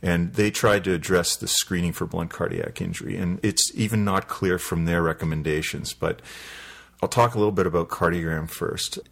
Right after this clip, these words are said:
Most people would suggest that if you have a normal cardiogram,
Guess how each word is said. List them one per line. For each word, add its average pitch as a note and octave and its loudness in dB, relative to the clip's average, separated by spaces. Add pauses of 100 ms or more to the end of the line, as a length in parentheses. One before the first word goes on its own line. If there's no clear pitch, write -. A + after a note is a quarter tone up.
(160)
Most G#2+ 0
people G2 -4
would E2+ -2
suggest - -2
that D#2+ -2
if E2+ -4
you E2+ -4 (240)
have F2+ 0
a E2 0
normal F#2 2
cardiogram, D#2 -2